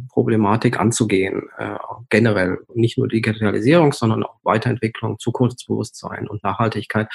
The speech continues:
Und, äh, ja, Speisekarten, äh, sahen, seit ich angefangen habe, Restaurants zu testen, sahen halt, äh, ja, immer ähnlich aus. Und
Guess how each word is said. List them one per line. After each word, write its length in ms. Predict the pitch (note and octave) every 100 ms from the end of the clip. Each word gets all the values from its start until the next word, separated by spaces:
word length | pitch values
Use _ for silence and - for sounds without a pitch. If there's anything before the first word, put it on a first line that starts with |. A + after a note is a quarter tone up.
| - - - - - _ -
Und, 320 | A#2+ A#2+ A#2
äh, 340 | A#2 A#2 A2
ja, 300 | G2+ D3+ -
Speisekarten, 1000 | - C3+ D3 D3 C3 B2 C3+ C3+ C3 B2
äh, 320 | A#2+ A#2 -
sahen, 520 | B2 A#2+ A#2 C3+ C3+ B2+
seit 260 | A#2+ A#2+
ich 160 | C3+ -
angefangen 480 | C3+ C#3 B2+ C3 A#2+
habe, 240 | A#2+ B2
Restaurants 540 | A2 - A2 A2+ C3
zu 100 | -
testen, 480 | - A2+ A#2 - B2
sahen 320 | A#2 G#2+ A2
halt, 340 | A2 G#2+ A#2+ -
äh, 220 | A#2+ G#2
ja, 160 | G#2+ G#2+ -
immer 420 | - D3 D3 C#3 -
ähnlich 420 | B2 E3 F#3 -
aus. 360 | C3 F3+ G#3+ -
Und 340 | A#2+ C3 C3